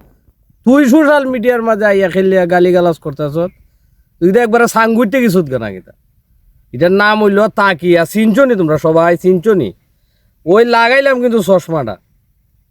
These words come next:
তাকিয়ারে কই, "ও বেটি মাই, তুমি মাজার আছিল, তোমার মাজার হইবা লাগো।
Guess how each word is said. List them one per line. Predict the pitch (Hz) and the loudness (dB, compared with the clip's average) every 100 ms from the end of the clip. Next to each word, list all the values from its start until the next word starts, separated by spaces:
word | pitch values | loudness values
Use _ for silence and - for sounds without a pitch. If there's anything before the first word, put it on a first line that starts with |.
| _ | _
তাকিয়ারে | - 185 180 226 240 | -4 -2 0 2 2
কই, | 254 233 240 233 226 | 2 4 4 4 4
"ও | 233 | 2
বেটি | 240 247 | 2 0
মাই, | 233 233 214 175 | 0 2 2 0
তুমি | 139 180 208 247 233 | -4 -4 0 0 0
মাজার | 226 233 233 254 | 0 0 2 2
আছিল, | 247 233 240 | 2 0 0
তোমার | 226 226 | 2 2
মাজার | 220 220 220 220 | 2 0 2 0
হইবা | 202 190 | 2 2
লাগো। | 180 202 190 | 2 0 -2